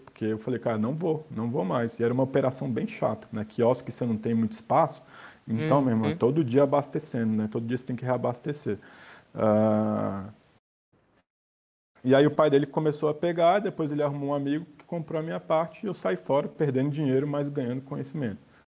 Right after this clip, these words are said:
Speaker 1: né? Depois eu errei de novo na mesma coisa, mas alguma coisa dali eu tirei.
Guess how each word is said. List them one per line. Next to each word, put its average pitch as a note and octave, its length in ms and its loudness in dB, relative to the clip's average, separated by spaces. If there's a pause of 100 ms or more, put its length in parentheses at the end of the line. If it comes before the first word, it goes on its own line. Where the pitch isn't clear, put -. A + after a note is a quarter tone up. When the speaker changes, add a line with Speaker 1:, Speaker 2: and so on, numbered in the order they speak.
(160)
Speaker 1:
né? B2+ 180 0 (400)
Depois D3 360 4
eu G3+ 60 8
errei D#3+ 220 8
de D#3+ 160 0
novo E3+ 360 4
na E3 460 -2
mesma A#3 340 4
coisa, A#2 380 2
mas C3 380 -4
alguma D#3+ 280 0
coisa E3+ 300 -2
dali C3 380 0
eu C#3+ 80 -2
tirei. A#2 340 -4